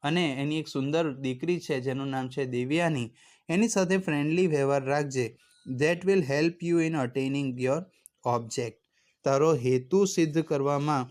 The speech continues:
દેવયાની તારી મદદ કરશે મિત્રો. તો દેવયાની કચ્છની મદદ ત્રણ વખત કરશે મિત્રો.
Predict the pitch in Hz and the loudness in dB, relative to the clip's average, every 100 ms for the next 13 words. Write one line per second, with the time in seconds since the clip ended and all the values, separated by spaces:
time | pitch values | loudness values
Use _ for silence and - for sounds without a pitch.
0 | - _ - 139 139 143 165 175 180 160 | -10 _ -6 0 2 2 0 0 0 0
1 | 147 156 131 131 135 - 139 - 165 139 | 0 -2 -4 -4 -4 -2 -2 0 -4 -6
2 | 127 135 135 147 139 139 147 160 170 170 | -8 -6 -2 0 0 -4 -4 -4 -4 -2
3 | 143 135 160 165 156 147 165 156 156 185 | -2 -4 -6 -6 -6 -2 -4 -2 0 0
4 | 180 147 156 151 147 139 147 131 123 120 | 0 -2 -4 -6 -6 -4 -4 -4 -6 -8
5 | 120 | -10